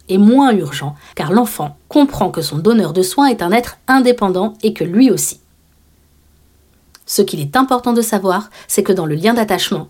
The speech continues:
l'enfant recherche la présence, mais également la disponibilité du donneur de soins. Je suis sûre que vous allez me poser la question à savoir, y a-t-il un seul donneur de soins ? C'est un sujet qui a été assez controversé.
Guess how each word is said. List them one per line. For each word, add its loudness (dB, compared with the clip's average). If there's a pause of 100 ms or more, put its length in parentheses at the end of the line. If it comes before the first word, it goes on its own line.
l'enfant 0
recherche -2
la -6
présence, -4
mais -4
également 0
la -6
disponibilité 0
du -6
donneur 4
de -2
soins. -10 (2000)
Je 0
suis 2
sûre 2
que 2
vous 2
allez 4
me 2
poser 2
la 0
question 0
à 2
savoir, 0 (320)
y 4
a-t-il 2
un 4
seul 2
donneur 2
de -2
soins ? -8 (1080)
C'est -2
un 2
sujet 0
qui 0
a 2
été 0
assez -2
controversé. -2